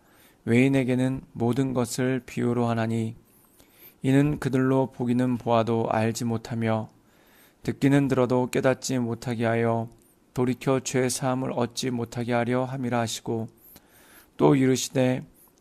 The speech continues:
너희가 이 비유를 알지 못할진대 어떻게 모든 비유를 알겠느냐?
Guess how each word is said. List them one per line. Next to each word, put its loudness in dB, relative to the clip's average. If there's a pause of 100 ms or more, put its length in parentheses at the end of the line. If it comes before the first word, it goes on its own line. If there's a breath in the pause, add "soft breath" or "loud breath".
너희가 4
이 2
비유를 0
알지 0
못할진대 -2 (520 soft breath)
어떻게 0
모든 2
비유를 0
알겠느냐? -2